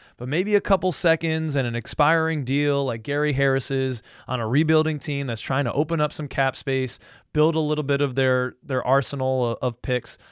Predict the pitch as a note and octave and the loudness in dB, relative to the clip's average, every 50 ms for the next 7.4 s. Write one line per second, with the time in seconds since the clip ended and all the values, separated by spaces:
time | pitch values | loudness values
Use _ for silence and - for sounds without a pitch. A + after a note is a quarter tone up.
0 | - _ - - - A3+ C#4 D4+ D4+ C4 A3+ G#3 G3 F3+ B2 B2 C3+ C#3+ C#3+ C#3 | -20 _ -12 -4 -4 -4 -2 -2 -2 0 2 2 0 0 0 0 2 2 2 2
1 | - - A#2 B2 B2+ B2+ B2+ B2 A#2+ A#2+ A#2 A2+ G#2+ G#2 A#2 A2 G#2 G2+ G2+ G#2 | 0 0 -2 -2 0 0 0 0 0 0 -2 -4 -2 -2 0 0 0 0 -2 -4
2 | G#2 - - - - _ _ _ B2 B2 B2 B2 A#2+ A#2+ A2+ - _ _ _ _ | -6 -10 -18 -20 -20 _ _ _ -6 -4 -4 -2 -4 -4 -8 -12 _ _ _ _
3 | E3+ D#3 D#3 - - _ _ _ _ _ _ _ _ _ _ _ _ _ - A3 | -4 -2 -2 -2 -4 _ _ _ _ _ _ _ _ _ _ _ _ _ 0 0
4 | A#3+ - - D4+ G#3 D#3 F3+ F#3+ F#3+ F3+ D#3+ - - - - - E3 E3+ A3 B3 | 0 0 -4 -6 -2 0 2 4 4 2 2 0 -6 -8 -6 0 0 0 2 4
5 | B3 A3+ G3 E3+ F3 G3+ A#3 B3 A#3+ G#3 - - E3+ D3+ C#3+ C3 - C3+ B2+ A#2+ | 4 4 4 4 2 0 0 2 0 0 2 0 0 0 0 -2 -4 -4 -4 -2
6 | A#2 C3 B2 A#2+ A#2 B2+ - - - G3+ A#3 D4 E4 - - G#3 F3+ - - C3+ | 0 -2 -2 -2 -2 -4 -6 -2 2 4 4 4 4 4 4 4 4 4 2 -4
7 | A#2 G#2 G#2 G2 G2 F#2 F#2 G2+ | -6 -6 -8 -12 -14 -16 -16 -18